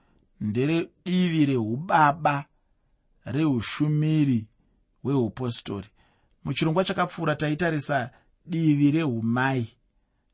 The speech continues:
divi rekuchengetedza, divi rerudo, divi rekudzivirira, divi rekuitira kuti vana vasaparadzwe, varambe vachienderera mberi, divi rerudo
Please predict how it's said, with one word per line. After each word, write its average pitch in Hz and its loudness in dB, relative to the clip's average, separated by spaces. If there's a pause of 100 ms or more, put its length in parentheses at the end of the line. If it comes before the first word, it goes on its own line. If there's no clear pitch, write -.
(140)
divi 156 2
rekuchengetedza, 135 -4 (800)
divi 165 4
rerudo, 156 0 (840)
divi 175 4
rekudzivirira, 127 -2 (680)
divi 180 4
rekuitira 170 2
kuti 139 -6 (460)
vana 151 6
vasaparadzwe, 165 0
varambe 147 0
vachienderera 139 -2
mberi, 127 -4 (680)
divi 175 4
rerudo 185 2